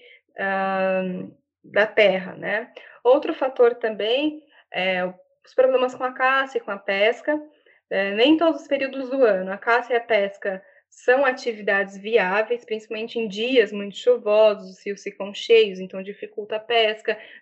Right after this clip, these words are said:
Nos dias muito chuvosos também ir pra mata caçar é muito mais perigoso do que o habitual. Então, eles têm enfrentado esses problemas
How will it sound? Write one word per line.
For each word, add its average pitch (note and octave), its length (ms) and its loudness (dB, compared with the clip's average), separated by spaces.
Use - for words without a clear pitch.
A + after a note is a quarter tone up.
Nos G#3+ 160 -6
dias A3 180 4
muito A3 220 -6
chuvosos G#3 400 0
também G3+ 580 -4
ir C4+ 100 -6
pra A3 200 2
mata G3+ 420 -4
caçar G3 580 -8
é F#3+ 140 2
muito A#3+ 420 -2
mais A3+ 240 -2
perigoso F#3 540 -6
do F#3 80 -12
que - 80 -4
o F#3 40 0
habitual. G3+ 640 0
Então, A3 320 2
eles B3 240 2
têm B3+ 260 2
enfrentado B3+ 560 0
esses B3+ 220 -6
problemas A#3 520 0